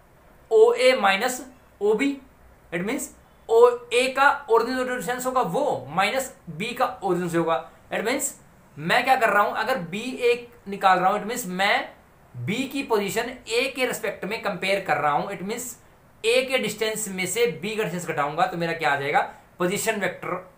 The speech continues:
आ जाएगा। ठीक है, फिर उसी basis पे हमने क्या पढ़ा, Relative velocity concept, कि अगर मेरे पास एक body ए वीए से चल रही है,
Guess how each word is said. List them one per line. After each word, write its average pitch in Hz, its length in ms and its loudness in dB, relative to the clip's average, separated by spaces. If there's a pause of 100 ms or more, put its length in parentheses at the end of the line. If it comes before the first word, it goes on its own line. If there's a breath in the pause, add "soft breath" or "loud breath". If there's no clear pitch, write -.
आ 131 100 2
जाएगा। - 380 -12 (760)
ठीक 226 160 -8
है, 254 60 -4 (380 loud breath)
फिर 254 100 -2
उसी 269 200 -2
basis 254 220 -4
पे 247 80 -4
हमने 247 160 -2
क्या 233 140 2
पढ़ा, 240 160 4 (800)
Relative 233 340 4
velocity 196 280 2
concept, - 680 -14
कि 208 80 0
अगर 269 260 2
मेरे 247 160 2
पास 240 400 2
एक 220 260 -2
body 214 380 0
ए 233 360 -2
वीए 208 420 -4
से 226 100 0
चल 196 140 -4
रही 185 240 -4
है, 208 320 -4